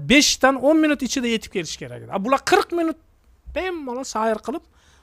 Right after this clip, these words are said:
yana xuddi katta xolasinikiday o'sha, aynan o'sha yana oq boyagi Porsche mo-, e, nima, e, s-, Peugeot'ga minib olib, e, Renault, uzr,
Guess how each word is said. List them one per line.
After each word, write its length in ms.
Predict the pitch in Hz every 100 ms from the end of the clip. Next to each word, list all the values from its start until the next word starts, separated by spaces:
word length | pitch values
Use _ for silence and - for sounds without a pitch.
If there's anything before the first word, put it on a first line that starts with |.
| -
yana 240 | 170 240
xuddi 240 | 240 320 -
katta 260 | 226 220 220
xolasinikiday 680 | 208 214 202 208 196 208 262
o'sha, 280 | 196 190 202 160 - - -
aynan 460 | 208 269 330 359
o'sha 300 | 330 277 285
yana 180 | 262 262
oq 280 | 233 247 240
boyagi 500 | 226 233 226 220 208 - _ -
Porsche 340 | - 226 214 220
mo-, 220 | 214 208
e, 160 | 202 208
nima, 200 | 175 170 165 147 147 139 139
e, 40 | 139
s-, 180 | - - _ _ _ _ -
Peugeot'ga 440 | 285 233 233 214
minib 260 | 190 202 202 185
olib, 200 | 320 180 170 _ - -
e, 140 | 202
Renault, 300 | 170 220 147 165
uzr, 180 | 151